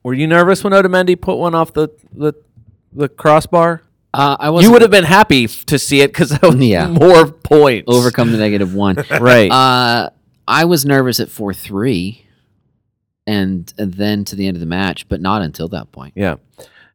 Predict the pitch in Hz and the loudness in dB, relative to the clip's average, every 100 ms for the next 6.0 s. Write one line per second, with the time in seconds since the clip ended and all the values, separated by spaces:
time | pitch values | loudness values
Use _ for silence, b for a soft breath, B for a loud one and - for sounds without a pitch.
0 | - 190 208 233 269 285 285 269 277 113 | 0 2 4 6 4 4 0 -2 -4 -6
1 | 92 _ - 285 262 262 240 233 131 117 | -10 _ -10 -6 -4 -4 -2 -2 -2 -2
2 | 135 156 156 175 160 165 160 151 143 - | -4 -6 -6 -4 -4 -6 -8 -8 -8 -10
3 | - 131 - _ 180 214 196 170 160 147 | -10 -10 -10 _ 4 4 4 2 4 2
4 | 135 - 139 139 - 143 131 127 123 113 | 2 -2 -4 -4 -2 0 2 2 2 0
5 | 107 107 101 101 98 92 - - - 101 | -2 -2 -2 -2 -4 -4 -8 -16 -8 -8